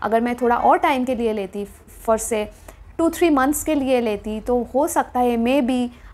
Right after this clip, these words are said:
I could see some change in my skin tone। Basically मेरे स्किन पिगमेंटेशंस तो नहीं है, तो I expected at least some skin lightening results, but nothing, no result।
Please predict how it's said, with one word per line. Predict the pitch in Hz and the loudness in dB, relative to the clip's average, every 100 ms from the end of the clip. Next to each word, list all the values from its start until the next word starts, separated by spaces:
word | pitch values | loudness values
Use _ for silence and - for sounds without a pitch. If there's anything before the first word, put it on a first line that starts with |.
| - | -2
I | |
could | 226 254 | 0 -2
see | - 247 240 | -2 -4 -2
some | 226 - | -4 -2
change | 220 220 208 | -4 -4 -6
in | 202 | -6
my | 190 - | -6 -8
skin | - 240 233 | -4 -2 0
tone। | 214 202 247 - - 214 | 0 -2 -4 -8 -8 -2
Basically | 247 269 349 330 320 349 330 | 2 2 0 -2 0 0 2
मेरे | 269 294 | 2 0
स्किन | 311 - 294 294 | -2 -4 -2 -2
पिगमेंटेशंस | 254 220 277 294 302 294 302 294 | -2 -2 0 0 -2 -2 -4 -4
तो | 311 | -4
नहीं | 285 269 269 | -2 0 -2
है, | 233 240 | -2 -4
तो | 339 285 262 - | -2 0 0 0
I | 269 320 - | 2 2 -2
expected | 247 - 294 285 320 285 - | -6 -6 -6 -4 -2 -2 -2
at | 254 269 | -4 0
least | 339 370 - - - - - - - | 0 0 -2 -14 -20 -20 -20 -20 -14
some | - 339 339 392 339 247 | -4 0 2 2 -4 -6
skin | - 311 320 254 | -4 0 2 4
lightening | 220 226 254 294 320 294 | 2 2 -2 0 0 4
results, | 254 240 208 277 339 - - - - - - | 2 2 -2 -4 -6 -12 -20 -20 -20 -20 0
but | 226 269 269 - - | 4 4 2 -14 -8
nothing, | 220 214 254 214 190 175 - 208 | -6 -6 -4 -4 -6 -14 -16 -2
no | 247 285 | 2 4
result। | 247 220 196 175 - | 4 2 -4 -6 -12